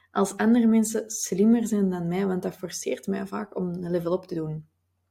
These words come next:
Ik had dat zo een paar weken geleden in L A, andere mensen rond mij, echt zware knallers, ja, dat, dat, dat, dat geeft mij energie. Dan denk ik, ja, ik wil ook omhoog, ik wil ook beter doen.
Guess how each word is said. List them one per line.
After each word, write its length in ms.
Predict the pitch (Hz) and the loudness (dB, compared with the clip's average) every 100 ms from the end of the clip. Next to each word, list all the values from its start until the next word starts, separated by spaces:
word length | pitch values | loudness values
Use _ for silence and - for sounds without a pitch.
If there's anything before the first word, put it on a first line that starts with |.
| _ - | _ -6
Ik 140 | 202 | -2
had 120 | 196 | 0
dat 120 | 196 196 | 0 2
zo 280 | 208 202 - - - - - - | 2 2 -2 -16 -20 -20 -20 0
een 160 | - | 4
paar 160 | 202 202 | 8 10
weken 200 | 202 202 | 8 6
geleden 300 | 190 190 214 | 6 6 6
in 300 | 202 196 190 | 6 4 4
L 320 | 185 214 226 | 4 4 2
A, 40 | 190 | 2
andere 220 | 196 202 | 4 4
mensen 280 | 202 196 185 | 4 2 -2
rond 320 | 180 202 202 | 2 2 2
mij, 240 | 190 196 | 0 0
echt 360 | 190 190 - - _ _ _ _ _ - | -2 -6 -8 -18 _ _ _ _ _ -10
zware 460 | 170 175 202 196 | -2 2 2 0
knallers, 460 | 196 190 208 214 - | -2 -2 -2 -2 -4
ja, 140 | 202 | -6
dat, 160 | 196 196 - | -6 -8 -12
dat, 120 | - 190 190 | -10 -8 -8
dat, 280 | 202 - - | -10 -10 -12
dat 140 | 202 | -10
geeft 200 | 214 214 | -8 -4
mij 120 | 196 | -2
energie. 400 | 196 190 185 202 | 0 -2 2 2
Dan 120 | 202 | 2
denk 140 | 185 196 | 0 -2
ik, 100 | 196 | -4
ja, 180 | 190 185 | -4 -4
ik 140 | 202 | -6
wil 180 | 202 196 | -8 -8
ook 160 | 202 | -8
omhoog, 360 | 190 180 180 - | -6 -6 -6 -8
ik 160 | 214 214 | -8 -4
wil 160 | 190 | -4
ook 160 | 196 185 | -4 0
beter 340 | 202 202 190 | 0 0 -2
doen. 300 | 180 180 175 | -4 -6 -6